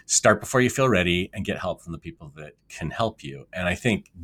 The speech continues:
that really is the big takeaway from me. And then just keep at it. Whatever that project is, keep at it. Power through the rejection, and eventually you're gonna succeed.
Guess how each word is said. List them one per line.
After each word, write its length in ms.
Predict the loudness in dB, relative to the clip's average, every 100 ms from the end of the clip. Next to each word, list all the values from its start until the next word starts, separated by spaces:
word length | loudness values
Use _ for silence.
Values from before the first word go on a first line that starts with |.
| 0
that 240 | 4 4 2
really 560 | 2 4 4 2 -2
is 320 | -2 -4 -4 -4
the 100 | -6
big 240 | -8 -6
takeaway 520 | -8 -8 -8 -8 -8
from 280 | -10 -10 -4
me. 320 | -2 -2 -6 -4
And 100 | -2
then 80 | 0
just 180 | 0
keep 220 | 0 0 4
at 200 | 4 2
it. 200 | -6 _ -20 -20 -20 _
Whatever 360 | -2 2 2 4
that 180 | 2 2
project 340 | 0 0 -4
is, 260 | -2 0 0
keep 280 | -2 -2 2
at 240 | 4 2
it. 160 | 0 -8 _ _ _ -8
Power 280 | 4 6 6
through 160 | 4
the 80 | 2
rejection, 640 | 2 4 4 4 -2 -4 -8 _ _ _ _
and 440 | 0 2 2 -2 -10 _ _ -8
eventually 460 | 0 2 2 -2
you're 100 | -4
gonna 140 | -6 -6
succeed. 400 | -6 -8 -14